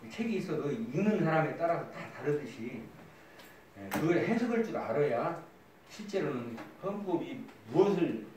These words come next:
어떻게 추구하고 있고 왜 또 무엇을 해야 되는지를 알 수가 있다고 봅니다. 헌법 보면은 전문으로 돼, 전문 한 문장으로 돼 있어요. 그다음 총강, 제일 장이 총강입니다.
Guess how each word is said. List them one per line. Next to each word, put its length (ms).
어떻게 300
추구하고 340
있고 380
왜 420
또 60
무엇을 420
해야 160
되는지를 480
알 160
수가 260
있다고 220
봅니다. 260
헌법 300
보면은 540
전문으로 560
돼, 160
전문 260
한 220
문장으로 360
돼 120
있어요. 260
그다음 220
총강, 580
제일 340
장이 240
총강입니다. 640